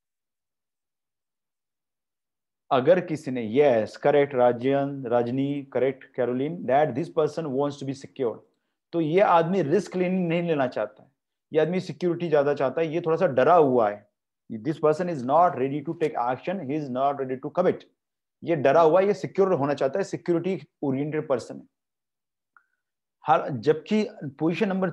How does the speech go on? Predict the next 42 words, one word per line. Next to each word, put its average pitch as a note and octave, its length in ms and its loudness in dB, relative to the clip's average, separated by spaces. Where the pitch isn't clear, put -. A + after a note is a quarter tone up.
थ्री G3+ 140 -2
पे F#3+ 180 2
कोई F3+ 140 0
सिग्नेचर D3+ 380 -2
करता B2+ 380 0
है D#3+ 240 -2
तो F3 140 -2
इंसान F3 460 0
ready D3+ 400 2
to G3 140 -2
take B2+ 200 2
risk, C3 280 0
ये D#3 180 2
रिस्क F#3 240 0
लेने F#3+ 180 0
के F#3 100 0
लिए F3 100 2
रेडी D#3 320 0
है, D3+ 220 0
अपॉर्चुनिटी F3 520 2
ग्रैब D#3 180 4
करने D3+ 160 -2
के D3+ 60 -4
लिए C#3+ 160 -4
रेडी C#3+ 160 -6
है, C#3+ 140 2
कमिट D3 340 -2
करने E3 200 0
के D#3 100 -6
लिए C#3 100 -6
रेडी C#3 300 -4
है। D#3 120 0
तो E3 200 -4
ये D3 280 -2
थोड़ा E3 140 2
सा G#3 140 2
इम्पल्सिव G3+ 640 0
है A3 60 6
अपनी G3+ 180 -2
ग्रोथ E3 300 0
के C3 80 -10
लिए, - 180 -16